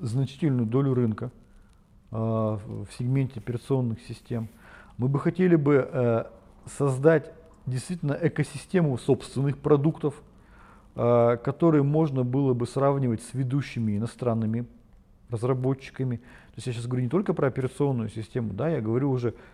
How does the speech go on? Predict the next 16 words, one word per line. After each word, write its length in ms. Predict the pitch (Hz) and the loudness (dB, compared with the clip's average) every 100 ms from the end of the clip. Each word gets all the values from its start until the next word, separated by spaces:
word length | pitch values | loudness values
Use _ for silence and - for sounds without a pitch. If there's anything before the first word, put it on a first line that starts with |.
| - | -4
корпоративные 720 | 127 123 127 123 180 185 147 | -4 0 0 0 -2 0 2
офисные 420 | 139 135 - 104 | 0 -4 -10 -10
продукты. 480 | 98 101 101 101 - - - - | -8 -8 -8 -10 -12 -20 -20 -8
Это 280 | 131 - 139 | -6 0 0
интересно. 680 | 123 139 135 131 117 107 - _ - - - | 0 -2 0 -2 -2 -10 -16 _ -20 -20 -10
То 100 | - | 0
есть 120 | 127 - | 0 2
нужно, 360 | 170 180 175 - - - - | 0 2 0 -4 -18 -16 -2
сама 220 | 147 240 | 2 2
по 100 | - | 0
себе 240 | 156 139 | -2 0
операционка, 680 | 139 135 131 156 202 202 127 | 0 -2 -2 2 2 2 0
она 520 | 120 151 156 117 117 - - - - - - | 0 0 0 0 -4 -8 -14 -16 -18 -18 -10
без 340 | 123 156 139 | 0 2 2
экосистемы 800 | - 147 143 - 131 - 160 127 | -2 -4 -4 -6 -8 0 2 2
решений, 580 | 127 - 214 233 127 | -2 -2 -2 -2 -4